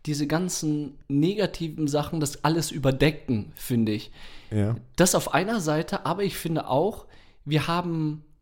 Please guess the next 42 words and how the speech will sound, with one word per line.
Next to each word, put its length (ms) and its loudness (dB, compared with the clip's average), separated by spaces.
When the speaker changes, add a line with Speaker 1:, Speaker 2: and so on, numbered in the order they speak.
Speaker 1:
den 200 4
Blick 260 0
für 140 0
das 240 -2
Gute, 260 -2
glaub 260 0
ich, 160 -4
auch 280 -4
in 100 2
irgendeiner 540 0
Art 200 -4
und 160 -6
Weise 280 -6
verloren. 480 -8
Speaker 2:
Das 180 -4
kann 160 4
sein, 240 4
ja. 160 0
Speaker 1:
Weil 160 0
ich 120 -4
nämlich 600 0
erst, 600 0
äh, 200 0
vor 420 0
zwei 260 0
Wochen 180 -2
oder 160 0
einer, 260 -4
zwei 300 -4
Wochen, 280 -4
keine 220 -2
Ahnung, 180 -4
weiß 140 -2
ich 60 -8
nicht, 140 -4
äh, 200 -4
war 120 2
ich 100 -4
in 60 0
der 100 2
U-Bahn 200 -2
unterwegs 600 -4